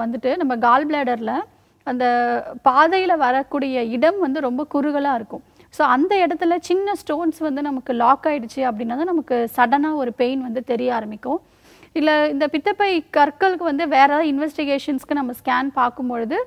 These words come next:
பித்தப்பையிலும் கற்கள் இருக்கு அப்படின்னு நம்ம தெரிஞ்சுக்க முடியும். So, இந்த பித்தப்பை கற்களை நம்ம எளிமையா வந்து வெளியேற்ற முடியும். But,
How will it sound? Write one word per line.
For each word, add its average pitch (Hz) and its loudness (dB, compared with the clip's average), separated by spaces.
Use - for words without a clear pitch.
பித்தப்பையிலும் 311 0
கற்கள் 269 -2
இருக்கு 240 -2
அப்படின்னு 254 0
நம்ம 233 -4
தெரிஞ்சுக்க 247 -4
முடியும். 220 -6
So, 311 0
இந்த 294 0
பித்தப்பை 392 0
கற்களை 320 2
நம்ம 320 0
எளிமையா 302 2
வந்து 277 -4
வெளியேற்ற 269 -4
முடியும். 240 -4
But, - -14